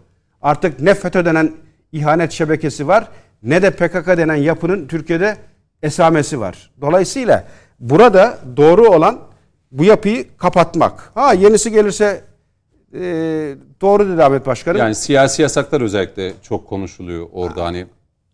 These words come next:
Speaker 2: kapatma davasında.
Speaker 1: Zaten sadece
Speaker 2: Pek
Speaker 1: parti
Speaker 2: çok, yaklaşık üç yüzden fazla isimle alakalı
Speaker 1: Evet.
Speaker 2: siyasi yasak da yine iddianamenin içerisinde yer al-, yer alıyor. Tabii şu önemli, Coşkun Başbuğ'un söylediklerine belki ekleyerek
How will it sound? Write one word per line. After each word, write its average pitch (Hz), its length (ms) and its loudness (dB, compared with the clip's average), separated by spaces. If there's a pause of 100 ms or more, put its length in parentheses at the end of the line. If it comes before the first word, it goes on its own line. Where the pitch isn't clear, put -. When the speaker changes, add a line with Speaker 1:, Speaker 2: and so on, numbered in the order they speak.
(120)
Speaker 2:
kapatma 95 460 -10
davasında. 87 640 -6
Speaker 1:
Zaten 143 260 0
sadece 175 260 -2
Speaker 2:
Pek 180 80 -4
Speaker 1:
parti 165 180 0
Speaker 2:
çok, 131 180 -2 (840)
yaklaşık 110 420 -14
üç - 200 -16
yüzden 135 280 -8
fazla 123 320 -6
isimle 131 360 -12
alakalı 104 600 -8 (400)
Speaker 1:
Evet. 113 120 -8
Speaker 2:
siyasi 113 560 -4
yasak 127 340 -4
da 113 40 -4
yine 92 240 -6
iddianamenin 90 680 -8
içerisinde 87 500 -12
yer 87 140 -8
al-, 90 180 -8 (120)
yer 90 180 -8
alıyor. 90 340 -10 (520)
Tabii 165 180 -6
şu - 180 -6
önemli, 185 280 -2
Coşkun 110 340 -8
Başbuğ'un 131 300 -4
söylediklerine 131 580 -6
belki 131 260 -6
ekleyerek 135 800 -6